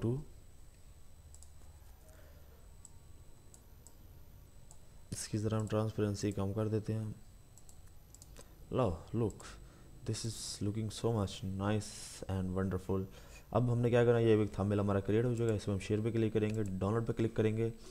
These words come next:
और जो भी इसका default size है हम उसको उस पर download कर लेंगे। ये हम download पर click करते हैं। हम जैसे कि आप देख रहे हैं कि ये download हो रहा है।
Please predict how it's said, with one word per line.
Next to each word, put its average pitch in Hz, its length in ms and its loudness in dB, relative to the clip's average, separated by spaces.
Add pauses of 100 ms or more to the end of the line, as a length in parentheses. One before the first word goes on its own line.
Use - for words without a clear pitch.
(480)
और 98 100 0
जो 120 160 6
भी 135 60 4
इसका 127 180 4
default 110 360 6
size 107 240 4
है 110 80 6
हम 101 160 2
उसको 113 340 2
उस - 160 -6
पर 101 100 0
download 95 260 4
कर 95 80 2
लेंगे। 95 200 2
ये 95 100 4
हम 95 120 2
download 95 280 2
पर 92 80 -2
click 123 200 2
करते 127 260 2
हैं। 123 140 -2 (680)
हम 95 140 -2
जैसे 113 260 2
कि 131 60 4
आप 123 80 6
देख 123 180 4
रहे 123 80 4
हैं 123 80 2
कि 123 60 4
ये 117 120 2
download 101 300 4
हो 101 100 4
रहा 107 120 2
है। 113 60 -4